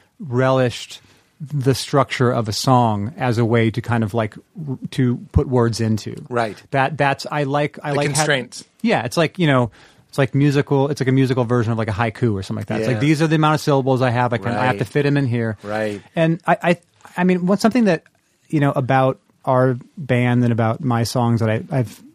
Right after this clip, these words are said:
Speaker 1: I had, you know, an epiphany about years ago when I was, you know, um, upset about somebody saying something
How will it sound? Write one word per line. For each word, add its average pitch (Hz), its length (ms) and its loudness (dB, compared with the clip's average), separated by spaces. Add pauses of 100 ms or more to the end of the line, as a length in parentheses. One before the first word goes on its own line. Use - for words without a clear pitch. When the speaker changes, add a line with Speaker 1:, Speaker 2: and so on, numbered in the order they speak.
(600)
Speaker 1:
I 123 100 0
had, 131 420 0
you 151 180 -4
know, 123 80 -2
an 123 120 -2
epiphany 123 480 -2
about 107 420 -2
years 117 340 2
ago 107 300 0
when 110 120 -2
I 104 80 0
was, 104 220 -4 (640)
you 147 100 0
know, 107 280 2
um, 107 420 -2 (140)
upset 127 480 0
about 117 260 -2
somebody 110 320 -2
saying 107 300 -2
something 104 540 -2